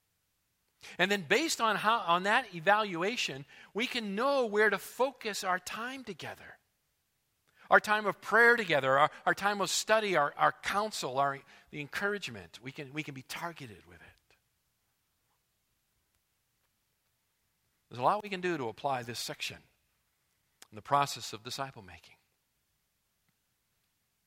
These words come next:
We can apply it in our homes as well, parents. You can apply it in your homes. One of the questions that, that frequently occupies the, the mind of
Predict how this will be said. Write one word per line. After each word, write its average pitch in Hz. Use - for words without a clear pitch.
We 208
can 233
apply 214
it 208
in 196
our 170
homes 165
as 120
well, 135
parents. -
You 135
can -
apply 151
it 135
in 127
your 120
homes. -
One 170
of 262
the 254
questions 143
that, 139
that 135
frequently 220
occupies 147
the, 123
the 123
mind 180
of 131